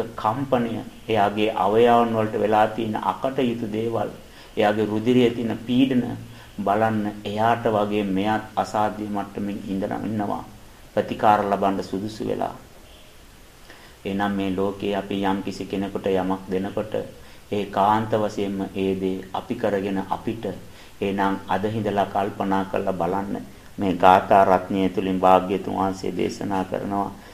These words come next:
තස්මායි භූතා නිසාමේත සබ්බේ මේ ආකාරයෙන් ඒක රාශි වෙලා තථාගතයන් වහන්සේගේ ධර්මයේ ශ්‍රවණය කරපු මේ භූත කොට්ටාස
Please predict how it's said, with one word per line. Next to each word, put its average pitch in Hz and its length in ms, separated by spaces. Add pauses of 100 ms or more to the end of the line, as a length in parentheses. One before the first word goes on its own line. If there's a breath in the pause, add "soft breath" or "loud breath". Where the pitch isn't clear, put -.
(180 loud breath)
තස්මායි 107 720
භූතා 101 600
නිසාමේත 101 800
සබ්බේ 92 520 (360 loud breath)
මේ 104 260
ආකාරයෙන් 101 800
ඒක 98 280
රාශි 98 420
වෙලා 98 300
තථාගතයන් 101 760
වහන්සේගේ 95 760
ධර්මයේ 98 420
ශ්‍රවණය 101 520
කරපු 104 440 (420 loud breath)
මේ 95 580 (120)
භූත 123 420
කොට්ටාස 107 580